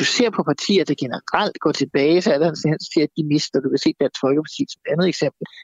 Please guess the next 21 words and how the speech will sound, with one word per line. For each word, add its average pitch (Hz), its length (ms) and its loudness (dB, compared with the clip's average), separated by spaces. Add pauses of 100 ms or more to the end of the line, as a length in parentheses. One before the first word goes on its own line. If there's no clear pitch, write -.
(100)
De - 80 -2
har 120 60 2
også - 200 0
mistet 135 280 -2
rigtig - 180 -4
mange 123 160 0
af 123 80 2
deres - 160 -4
byrådsmedlemmer, 127 580 0
mens 113 180 -6
de 123 60 -2
er 127 100 0
gået 123 120 0
tilbage - 320 -2
på 131 80 0 (100)
dansk - 240 -8
plan. - 200 -6 (460)
Så, 139 100 2 (480)
så 135 80 2 (1200)
ja, - 80 2 (520)
øh, 120 920 0